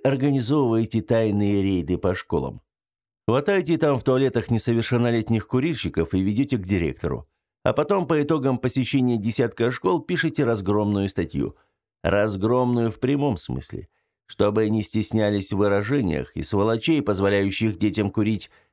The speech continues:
назвали своими именами. А через несколько дней после публикации статьи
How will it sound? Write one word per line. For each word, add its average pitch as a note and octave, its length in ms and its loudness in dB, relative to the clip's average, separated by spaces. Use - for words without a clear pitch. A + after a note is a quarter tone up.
назвали E3 540 0
своими C3 520 0
именами. E2 560 -2
А F2+ 120 0
через F#2+ 360 -2
несколько F#2 460 -2
дней F2 200 -2
после F2 300 -2
публикации F2+ 640 -2
статьи E2+ 580 -2